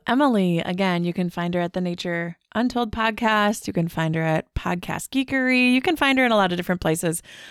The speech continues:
All of those are linked in the show notes. But I have twelve key takeaways from this episode. Number one, encouraging people to show up as they are gives power to others. You never know how much your voice is needed.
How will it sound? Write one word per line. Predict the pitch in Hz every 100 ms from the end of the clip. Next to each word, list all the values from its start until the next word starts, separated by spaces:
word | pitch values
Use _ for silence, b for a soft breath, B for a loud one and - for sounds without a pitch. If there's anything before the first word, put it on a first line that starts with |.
| B B
All | 262
of | 285
those | 254 247
are | 226
linked | 214 208
in |
the | 196
show | 185 185
notes. | 170 160 - - B B B B
But | 226 196 - - - _ _
I | - 220 214
have | 185 190 - - - _ -
twelve | - 247 233 226 254 277 269
key | - - 226
takeaways | 226 202 185 180 165 165 -
from | - 202 170
this | 165
episode. | 165 - 175 80 - - _ _ _ _ _ _ _ -
Number | 202 196 190
one, | 196 185 175 185 B B B -
encouraging | 240 - 294 349 403 370
people | - 233
to | 214
show | - - 196 180
up | 185 - -
as | 196 190
they | 190
are | - 156 160 247 240
gives | - 226 269 -
power | - 196 165 180
to | 208 - -
others. | 170 165 - - - B B B B
You | 208
never | 240 285 320
know | 262 196
how | 196 208
much | 214 214
your | - 214
voice | 175 160
is | - 175
needed. | 175 156 - -